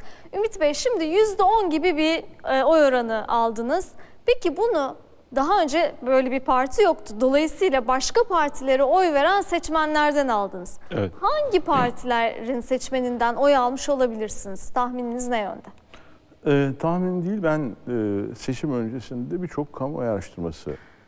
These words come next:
Speaker 2: e, yaptırdım. E, Sayın Genel Başkan'ın, e, yaptırdığı araştırmaları da, e,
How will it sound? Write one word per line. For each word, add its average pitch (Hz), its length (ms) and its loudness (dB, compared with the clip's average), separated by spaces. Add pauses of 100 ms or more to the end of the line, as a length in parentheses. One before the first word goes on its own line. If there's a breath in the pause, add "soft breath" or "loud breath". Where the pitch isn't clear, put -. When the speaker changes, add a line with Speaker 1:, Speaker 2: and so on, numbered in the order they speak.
(400 soft breath)
Speaker 2:
e, 95 80 -10 (760)
yaptırdım. 87 640 -6
E, - 260 -10 (480)
Sayın 131 260 -4
Genel 127 280 -4
Başkan'ın, 120 500 -6 (180)
e, 107 60 -2 (520)
yaptırdığı 98 480 -4
araştırmaları 95 760 -4
da, 78 160 -4 (540 soft breath)
e, - 60 -8